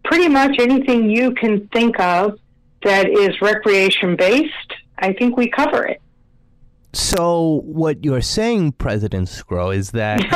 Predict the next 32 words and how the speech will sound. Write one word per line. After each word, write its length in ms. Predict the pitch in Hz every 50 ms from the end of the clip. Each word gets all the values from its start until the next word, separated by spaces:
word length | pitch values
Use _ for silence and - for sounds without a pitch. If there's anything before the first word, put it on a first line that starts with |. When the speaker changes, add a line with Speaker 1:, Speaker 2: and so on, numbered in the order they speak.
| 339 302 277 277
Speaker 1:
<laughs> 20 |
Speaker 2:
there 400 | 131 131 123 160 160 160 165 165
is 520 | 175 165 165 156 151 151 147 143 139 135 -
something 640 | - - - 175 165 170 - - 175 170 160 160
for 340 | 151 - - - 151 139 131 127
each 280 | - 165 170 175 156 -
and 140 | 170 165
every 480 | 104 123 165 165 151 151 160 160 156 151
member 560 | 147 147 143 143 147 156 151 160 156 156 151
of 240 | 131 - 113 127 123
your 160 | 127 117 113
family, 520 | - - 143 139 139 139 139 143 143 143 139
each 240 | 113 131 131 -
and 80 | - 127
every 220 | 123 117 113 120
friend 420 | 113 - - - 143 139 135 135 127
that 220 | 123 120 - -
you 80 | 123 113
possess. 580 | - - 120 104 110 120 127 131 135 135 -
There 360 | - - 135 139 143 151 165 175
is 160 | 180 170 -
something 400 | - 185 175 165 - 175 170 156
for 120 | - 170
everyone. 600 | 170 165 160 175 170 165 156 147 131 110 104 104 - - - - - -
Uh, 300 | 110 110 107 101 101 101
the 120 | 104 110
Springfield 440 | - - - 127 117 - 123 110 107
Park 220 | - 117 113 107 - _
District 640 | - 117 117 - - - 120 117 107 _ _ _ -
accommodates 640 | - 123 - - 135 131 131 123 120 120 117 - -
all 460 | - 131 127 123 120 117 117 117 -
individuals. 840 | - 120 113 107 104 107 101 95 95 87 65 62 - - - -